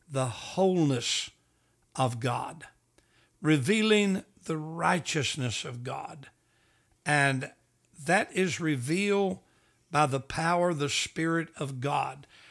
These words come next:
There's nothing any more enthusing and more enlightening, Pastor, than to just be in the realm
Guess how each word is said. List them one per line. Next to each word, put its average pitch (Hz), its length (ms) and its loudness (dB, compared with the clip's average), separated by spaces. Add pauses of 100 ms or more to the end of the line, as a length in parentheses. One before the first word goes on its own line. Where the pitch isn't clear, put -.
(140)
There's 160 260 -2
nothing 208 580 -2 (580)
any 208 240 2
more 185 400 2
enthusing 151 1080 0
and 135 220 -2
more 147 180 -2
enlightening, 139 800 -4 (480)
Pastor, 143 600 -2
than 131 300 -4
to 135 160 -10
just - 720 -6 (960)
be 175 260 2
in 180 160 0
the 139 120 -4
realm 165 580 -2